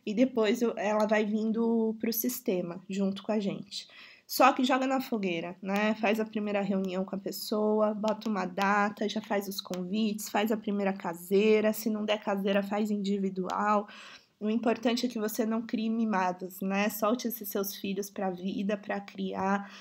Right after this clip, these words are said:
e faz eles se tornarem executivos o quanto antes. A gente fala de, de meta de executivo de quarenta e oito horas. Pode acontecer, pode não acontecer, mas se você não tiver uma meta de um executivo rápido, esse executivo ele pode demorar meses.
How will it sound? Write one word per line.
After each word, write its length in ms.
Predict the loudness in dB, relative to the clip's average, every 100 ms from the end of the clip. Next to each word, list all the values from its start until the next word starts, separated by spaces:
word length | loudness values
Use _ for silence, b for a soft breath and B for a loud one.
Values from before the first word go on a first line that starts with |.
| B -6
e 80 |
faz 400 | -2 6 6 6 4
eles 240 | 4 2
se 140 | -4 -2
tornarem 540 | 0 0 0 0 0
executivos 800 | -2 -2 -4 -6 -6 -6 -4 -4
o 80 | -6
quanto 760 | -2 2 4 6 4 2 2
antes. 280 | 2 0 -4
A 60 | -2
gente 220 | -2 0
fala 260 | 2 4 4
de, 240 | 2 0
de 180 | -2 -2
meta 320 | 2 2 2
de 120 | 0
executivo 560 | 0 -2 -2 -2 -2 -2
de 100 | -4
quarenta 380 | -2 -2 -2 -2
e 20 |
oito 300 | -2 -2 -2
horas. 580 | 0 2 2 0 -8 B B B _
Pode 320 | 8 10 8 2
acontecer, 640 | -2 -2 -2 0 -2 0
pode 300 | 2 2 2
não 180 | 0 0
acontecer, 680 | -2 -2 -4 -2 -4 -2 0
mas 180 | 0 -4
se 100 | -4
você 240 | -4 -2
não 140 | -2 0
tiver 240 | 0 0
uma 180 | 2 2
meta 360 | 2 0 0
de 100 | -2
um 60 | 0
executivo 580 | 0 -2 -4 -6 -6 -6
rápido, 640 | -2 4 4 2 -4 -6 -8 B B B
esse 160 | -2 0
executivo 540 | 0 -2 -2 0 2
ele 100 | 0
pode 260 | 0 -2 0
demorar 360 | 0 2 2
meses. 760 | 2 4 4 4 0 -6 -8